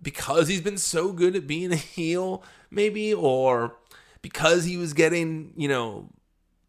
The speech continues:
shoved, you know, he, I shouldn't say shoved down our throats, but because he was getting pushed so hard on T V, I think that, um, sometimes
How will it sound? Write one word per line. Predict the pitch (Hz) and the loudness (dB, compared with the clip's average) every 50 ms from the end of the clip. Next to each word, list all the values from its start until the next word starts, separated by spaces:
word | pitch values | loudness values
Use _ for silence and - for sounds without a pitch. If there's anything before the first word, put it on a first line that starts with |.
| _ _ _ _ - | _ _ _ _ -8
shoved, | - - - - - 160 156 156 156 160 147 143 139 139 - - - | -6 -2 -2 0 4 4 6 6 6 4 2 -2 -10 -14 -16 -12 -8
you | 175 147 | -6 -6
know, | 139 123 - | -4 -4 -2
he, | 143 151 156 151 135 - 143 156 - | -2 -2 -2 -4 -6 -8 -8 -8 -8
I | - 202 | -6 -4
shouldn't | 208 226 240 214 | -4 -4 -2 0
say | 180 | 0
shoved | 135 - - - 208 190 143 143 | 0 0 2 2 0 0 0 -2
down | 135 123 | -4 -4
our | 113 | -4
throats, | - - 139 135 - | -2 -2 0 0 0
but | - 113 | -2 -8
because | 117 127 - 180 196 180 | -10 -4 -2 -2 -2 -2
he | 202 208 | -4 -4
was | 202 165 | -4 -4
getting | 139 127 165 165 165 160 147 135 - _ _ _ _ _ _ _ _ _ | 0 2 4 4 4 2 -2 -8 -12 _ _ _ _ _ _ _ _ _
pushed | - - 170 165 147 - - - - | 2 6 6 6 6 4 -2 -10 -10
so | - - - - 147 147 151 156 139 | -8 -8 -4 -4 0 2 2 2 2
hard | 113 120 135 135 135 131 | 2 2 2 2 2 2
on | 117 113 117 113 | 0 -4 -6 -8
T | 107 - 131 123 | -10 -10 -10 -8
V, | 120 123 120 117 | -6 -4 -4 -4
I | 110 | -4
think | 104 - 123 117 113 | -4 -4 -6 -4 -2
that, | 120 120 113 107 - - - - - - _ _ _ _ - | 0 0 0 0 -2 -8 -20 -20 -20 -20 _ _ _ _ -6
um, | 107 101 92 90 82 - - _ _ _ _ - - - - _ _ _ _ _ _ _ _ _ _ _ | -6 -6 -6 -8 -12 -16 -20 _ _ _ _ -20 -20 -20 -20 _ _ _ _ _ _ _ _ _ _ _
sometimes | - - - - - - 143 147 156 160 170 147 120 98 85 - - - - - - - - | -6 -4 -2 0 2 2 2 2 0 -2 -4 -4 -4 -4 -6 -8 -14 -18 -18 -20 -20 -20 -20